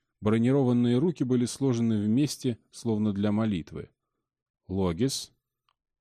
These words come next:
"У меня пушка", напомнил я себе. "Даже две". "Я занимался изучением компании "Монс". Теперь, когда лорд Монс более не препятствует моему доступу, я смог изучить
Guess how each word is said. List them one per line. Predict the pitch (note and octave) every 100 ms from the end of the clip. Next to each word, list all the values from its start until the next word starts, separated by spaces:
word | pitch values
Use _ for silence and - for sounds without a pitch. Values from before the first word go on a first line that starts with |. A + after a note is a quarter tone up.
| -
"У | A2
меня | A2 G#2+ A#2 D#3+
пушка", | - G#2 F2+ - - F#2 E2+ - _ _ _
напомнил | - F2+ - F2 E2+ E2
я | E2+
себе. | - E2+ E2 E2+ - _ _ _ _ -
"Даже | D#2 F2 G#2+ A#2+ D3
две". | B2 D#2+ D2+ D2 - _ _ _ _ _ _
"Я | - F#2+ A2 C3
занимался | C3+ C#3 C3 C#3 D3+ - D#3
изучением | D3+ C3+ C3+ - C3+ B2+ B2+
компании | A#2+ B2+ A#2+ C3 B2 B2
"Монс". | B2 A#2 D#2+ C#2+ - - _ _ _ _ _
Теперь, | - E3+ - B2 C3
когда | C3 A#2+ B2+ A#2
лорд | B2 B2 A2
Монс | B2 C3 G#2+ - -
более | A#2+ B2+ A#2 A#2
не | B2+ C3
препятствует | B2 B2 C3+ B2 - G#2+ G#2 A#2
моему | A#2+ A2 A2 G2
доступу, | A2+ A#2 - C#3+ E3 D3 _ _ _
я | D#3 D#3
смог | - D#3+ C#3+ -
изучить | B2+ C#3 - E3+